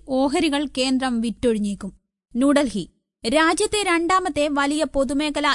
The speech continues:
എണ്ണ വിതരണ കമ്പനിയായ ഭാരത് പെട്രോളിയം കോർപ്പറേഷനെ ആഗോള എണ്ണ കമ്പനിക്ക് വിൽക്കാൻ കേന്ദ്ര സർക്കാർ ഒരുങ്ങുന്നുവെന്ന് സൂചന. പൊതുമേഖലാ കമ്പനികളിൽ സർക്കാരിന്റെ നിയന്ത്രണം കുറയ്ക്കുന്ന നടപടികളുടെ ഭാഗമാണിത്. അതേസമയം ബി പി സി എല്ലിനെ സ്വകാര്യവൽക്കരിക്കാൻ പാർലമെന്റിന്റെ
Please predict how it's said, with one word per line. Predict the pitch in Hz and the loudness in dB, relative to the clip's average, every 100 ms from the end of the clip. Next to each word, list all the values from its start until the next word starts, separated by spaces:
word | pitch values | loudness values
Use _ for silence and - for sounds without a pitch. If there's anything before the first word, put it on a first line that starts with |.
| 226 | -2
എണ്ണ | 254 269 | -2 0
വിതരണ | 302 277 277 277 | 0 -2 -2 -2
കമ്പനിയായ | 277 269 247 262 247 208 208 | -2 -2 -2 -2 -2 -2 -2
ഭാരത് | 247 254 254 294 | -2 -2 -2 -4
പെട്രോളിയം | - 311 277 269 262 | -6 -4 0 0 -2
കോർപ്പറേഷനെ | 247 247 247 262 254 - 208 220 - - | -4 -4 -4 -4 -4 -4 -4 -6 -10 -6
ആഗോള | 233 247 285 294 294 | -4 -2 0 0 -2
എണ്ണ | 247 254 277 | -2 -2 -2
കമ്പനിക്ക് | 285 254 269 247 | -2 0 0 -2
വിൽക്കാൻ | 240 247 226 190 202 | -4 -4 -4 -6 -4
കേന്ദ്ര | 247 247 247 | -2 -2 -2
സർക്കാർ | 285 277 - 247 233 | -2 -4 -2 -2 -2
ഒരുങ്ങുന്നുവെന്ന് | 220 240 247 254 240 220 - | -2 0 0 0 -2 -4 -6
സൂചന. | - 208 202 202 190 - - | -8 -4 -2 -2 -4 -4 2
പൊതുമേഖലാ | 294 349 415 403 392 370 | 2 2 -2 -2 0 0
കമ്പനികളിൽ | 339 320 330 311 254 285 - | -2 -2 -2 -2 0 -2 -4
സർക്കാരിന്റെ | 311 277 - 311 311 311 | -4 -2 0 0 0 0
നിയന്ത്രണം | 269 277 269 294 294 | 0 0 0 0 0
കുറയ്ക്കുന്ന | 277 269 254 269 254 | 0 -2 -2 -4 -2
നടപടികളുടെ | 247 240 254 262 254 240 | -2 -2 -2 -2 0 0
ഭാഗമാണിത്. | 220 208 214 220 175 175 202 - - | 0 0 0 -2 -2 -4 -6 -10 -6
അതേസമയം | 190 220 240 247 220 233 240 | -2 0 0 0 -2 -2 -2
ബി | 233 | -2
പി | 190 254 | -2 -2
സി | - | -2
എല്ലിനെ | 277 262 247 185 | -2 0 -2 -4
സ്വകാര്യവൽക്കരിക്കാൻ | 202 254 226 254 262 285 262 247 240 208 262 | -6 -4 -2 -2 -2 -2 -2 -2 -2 -2 -2
പാർലമെന്റിന്റെ | - 226 226 254 247 240 226 | 0 0 0 0 -2 -2 -4